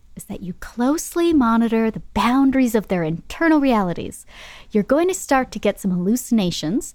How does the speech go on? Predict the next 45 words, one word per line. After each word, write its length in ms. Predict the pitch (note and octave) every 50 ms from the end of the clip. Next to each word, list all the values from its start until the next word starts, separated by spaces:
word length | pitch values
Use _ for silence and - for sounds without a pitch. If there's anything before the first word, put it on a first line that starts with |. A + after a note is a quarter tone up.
| - -
that 120 | - - -
they 80 | B3+
might 280 | F#3+ F3+ G3 D4 F4+ -
misidentify 720 | B3+ D4 C#4+ - D4+ C#4+ - G#3+ G3+ G3 - G3 F3+ F3
as 140 | F3 F3 -
visions 540 | - E3 E3 A#3+ C4 C#4 - D#4+ D#4 D4 -
of 100 | A3+ -
the 80 | - F#3+
true 320 | - - - E4+ F#4+ F4+
nature 400 | D4 C4+ B3 B3+ - - C#4 C#4
of 100 | A#3+ -
the 60 | -
cosmos, 800 | - - - G3 F#3 F#3 F#3 - G3 F#3+ A3 F4+ A4 - - - - - - - - - - - - - -
glimpses 580 | B3 A#3+ B3+ C4+ C#4 C#4 C4 - - B3+ A3+ A#3+
of 140 | A3+ -
the 80 | - G#3
universality 920 | F3 G#3 A3 A3 - G3+ F#3+ - - G3 F3+ F#3 F#3 F#3 F#3 G3 G3 G3
of 100 | F#3+ E3+ -
the 60 | -
human 260 | - F#3+ F3+ F3 E3+
spirit, 560 | - - - D#3+ D3+ D3+ - C#4+ - - - - - - - - -
or 200 | - C#4 D#4+ F#4 F#4 - - -
brief 400 | - A3 A#3 C#4+ F#4+ A4+ - - -
but 160 | G#3+ - - - - - - - -
perfect 360 | - F#4+ G#4+ - A#4 - -
connections 500 | - G4+ E4+ C#4+ B3+ - - B3 A#3 G#3+
with 140 | A#3 A3+ A#3
another 260 | A3+ A3 A3 A3 A#3
human 320 | A3 A3+ G#3+ G3 F#3 F3+
being. 300 | F3 F#3 F3+ - B3+ - - - - - - - - - - - - - - - - _ -
You're 240 | G4+ A4 B4+ C5+ B4 A4+
gonna 260 | G#4+ E4 D4 C#4 C4
wanna 280 | A#3+ A#3 G#3+ A3 B3+
shut 500 | C4 - - - - - G4+ F#4 F#4+ - -
those 240 | F4 D#4 C#4+ - -
down 280 | C4+ A#3+ G#3+ G3 F#3 F#3+
right 180 | G3 F#3+ F#3+
away 300 | F#3+ F3+ F3+ F3+ D#3+ D#3
before 320 | D3+ F#3 G3+ F#3+ - A3+ A3
your 160 | G#3 G3 F#3+
test 280 | - - A3 G#3 -
subjects 420 | - G#3+ F#3 E3+ - F3+ E3+ - -
start 280 | - G#3+ F#3 E3+ F3
getting 300 | - F#3+ F3+ F3 E3 E3+
ideas. 800 | E3+ E3 E3+ E3+ F3 D4 D#4+ A#3+ F#3+ D#3+ A#2 - - - - -